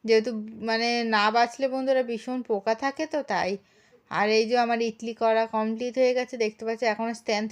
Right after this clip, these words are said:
থেকে নামাইনি, সবে একটা নামিয়ে রেখেছি। আর মা বলছে একটু ঠান্ডা হোক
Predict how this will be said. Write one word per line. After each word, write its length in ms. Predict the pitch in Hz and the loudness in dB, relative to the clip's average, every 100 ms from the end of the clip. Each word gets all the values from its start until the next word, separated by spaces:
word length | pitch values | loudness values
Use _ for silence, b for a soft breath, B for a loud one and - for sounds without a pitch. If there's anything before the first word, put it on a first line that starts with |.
| - | -8
থেকে 260 | 247 247 | -6 -4
নামাইনি, 480 | 240 208 208 220 226 | 0 0 0 -2 -4
সবে 260 | 220 220 220 | -4 0 0
একটা 300 | 214 - 233 | 0 -2 -4
নামিয়ে 360 | 208 208 214 | -2 -2 -2
রেখেছি। 500 | 208 214 233 220 277 320 b b b _ _ _ _ _ _ _ _ - - | -2 -4 -6 -8 -10 -10 b b b _ _ _ _ _ _ _ _ -20 -12
আর 140 | 180 214 | -4 2
মা 220 | 214 208 | 4 4
বলছে 280 | 226 226 240 | 4 2 0
একটু 180 | 226 247 | 0 -4
ঠান্ডা 380 | 226 214 226 | -2 0 2
হোক 100 | 339 | 2